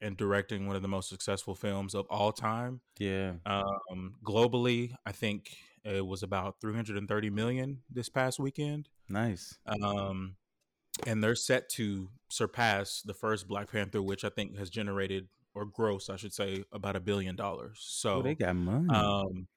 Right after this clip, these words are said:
Speaker 1: yeah. So, yeah, I'm just, yeah, I'm,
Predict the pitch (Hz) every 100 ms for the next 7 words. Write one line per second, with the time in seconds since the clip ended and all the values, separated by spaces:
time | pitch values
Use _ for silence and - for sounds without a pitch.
0 | _ - - - - 113 98 104 - -
1 | 131 110 101 101 - _ - 135 120 95
2 | 151 175 143 139 - - 131 104 90 90
3 | 131 147 143